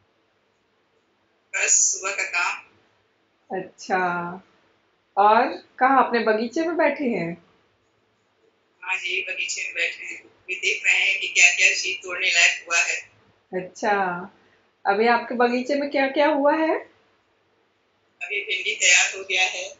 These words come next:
Speaker 1: दिखाई दे रहा है?
Speaker 2: हाँ।
Speaker 1: भिंडी हो
Speaker 2: दिखाइए,
Speaker 1: गया है।
Speaker 2: दिखाइए, दिखाइए जरा।
Speaker 1: भिंडी। ये रहा।
Speaker 2: अच्छा,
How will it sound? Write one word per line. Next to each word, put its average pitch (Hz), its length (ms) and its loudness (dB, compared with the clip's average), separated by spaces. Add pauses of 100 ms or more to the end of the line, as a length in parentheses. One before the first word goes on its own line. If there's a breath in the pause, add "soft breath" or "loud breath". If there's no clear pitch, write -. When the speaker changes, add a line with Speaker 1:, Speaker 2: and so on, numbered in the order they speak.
(240)
Speaker 1:
दिखाई - 260 0
दे 220 140 4
रहा 226 100 2
है? - 240 -2 (240)
Speaker 2:
हाँ। 226 360 0 (1000)
Speaker 1:
भिंडी 196 440 -6
हो 208 60 -4
Speaker 2:
दिखाइए, 262 380 8
Speaker 1:
गया 285 100 6
है। 247 100 4
Speaker 2:
दिखाइए, 285 540 4 (200)
दिखाइए 247 440 0
जरा। 262 180 0 (1600)
Speaker 1:
भिंडी। 349 460 -12 (1500)
ये - 200 4
रहा। - 360 -6 (520)
Speaker 2:
अच्छा, 175 640 -4